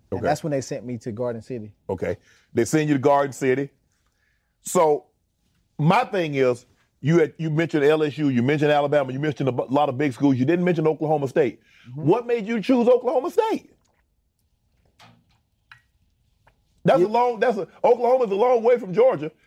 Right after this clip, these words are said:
Speaker 2: At least Louisiana and
Speaker 1: So,
Speaker 2: Alabama close.
Speaker 1: so my mom lived in Oklahoma.
Speaker 2: Oh, okay.
Speaker 1: She lived in Oklahoma. And then I had this whole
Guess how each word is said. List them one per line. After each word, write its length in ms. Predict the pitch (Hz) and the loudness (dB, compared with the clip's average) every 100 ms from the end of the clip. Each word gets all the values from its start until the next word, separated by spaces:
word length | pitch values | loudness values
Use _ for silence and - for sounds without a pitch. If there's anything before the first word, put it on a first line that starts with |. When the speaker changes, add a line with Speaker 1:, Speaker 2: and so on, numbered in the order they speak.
| _ - | _ 0
Speaker 2:
At 140 | 170 | 0
least 220 | 202 285 | 2 0
Louisiana 540 | 196 202 202 196 202 202 | 0 0 2 2 2 2
and 120 | 185 | 2
Speaker 1:
So, 60 | 156 170 175 160 | 2 4 6 6
Speaker 2:
Alabama 240 | 160 165 | 4 -2
close. 220 | 135 180 | 0 4
Speaker 1:
so 100 | 185 | 4
my 140 | 170 143 | 4 2
mom 360 | 151 190 185 160 | 4 6 4 4
lived 240 | 156 131 | 2 2
in 60 | 131 | -2
Oklahoma. 540 | 143 139 139 151 107 - - | -2 -2 -4 -4 -8 -12 0
Speaker 2:
Oh, 220 | 196 254 | 4 4
okay. 280 | - - - _ _ | 4 2 0 _ _
Speaker 1:
She 120 | - 160 | -4 0
lived 160 | 175 | 2
in 60 | 156 | 2
Oklahoma. 560 | 143 135 139 147 110 90 _ _ _ _ _ _ - | 0 2 0 0 -2 -10 _ _ _ _ _ _ -10
And 120 | 120 | -2
then 300 | 131 123 113 | 0 0 -2
I 120 | 113 | -2
had 200 | 160 151 | 2 2
this 120 | 135 123 | 2 0
whole 560 | 147 143 135 120 113 | 0 0 -2 -4 -8